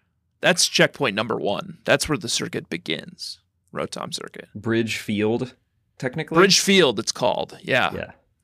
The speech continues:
Speaker 1: So you go check in with the nursery lady. You say, "Hello, how's my globby Japanese Ditto doing?"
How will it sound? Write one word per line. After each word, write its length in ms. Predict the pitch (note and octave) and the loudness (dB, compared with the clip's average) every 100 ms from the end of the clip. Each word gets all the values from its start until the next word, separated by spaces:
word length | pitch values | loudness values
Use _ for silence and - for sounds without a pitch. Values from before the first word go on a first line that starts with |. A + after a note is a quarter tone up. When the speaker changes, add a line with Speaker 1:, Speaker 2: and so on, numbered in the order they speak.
| _ | _
Speaker 1:
So 160 | - D#3 | -8 -4
you 80 | D#3 | 2
go 160 | G3 | 2
check 260 | F#3 G#3+ G3 | 4 2 4
in 120 | F3+ | 2
with 160 | F3 F3 | 2 2
the 500 | D#3+ D3+ D3+ D3+ - _ _ - | 0 0 0 -2 -6 _ _ -6
nursery 440 | D3 D3+ C3+ C#3 A#2 | 2 4 4 2 2
lady. 460 | A2 A2+ D3 E3+ | 2 0 -2 -4
You 120 | - C#3 | -4 0
say, 360 | B2 A#2 A#2+ | 4 4 4
"Hello, 480 | C3+ D#3 D#3+ D3+ F3 | 4 6 8 6 4
how's 260 | D#3 C3+ C#3+ | 4 4 4
my 580 | C3+ C3+ C3+ C#3 C#3+ _ _ _ _ _ - | 6 6 6 2 -2 _ _ _ _ _ 0
globby 640 | A#2 C3 C3+ D3 D#3 D3 _ _ _ _ _ | 4 4 4 2 2 -4 _ _ _ _ _
Japanese 840 | B2+ C3 D3+ C#3 C#3 C#3+ - - - | 2 2 2 0 -2 -2 -2 -2 0
Ditto 280 | C3 A#2+ A#2 | 2 2 2
doing?" 420 | A#2+ A2+ B2+ | 0 0 0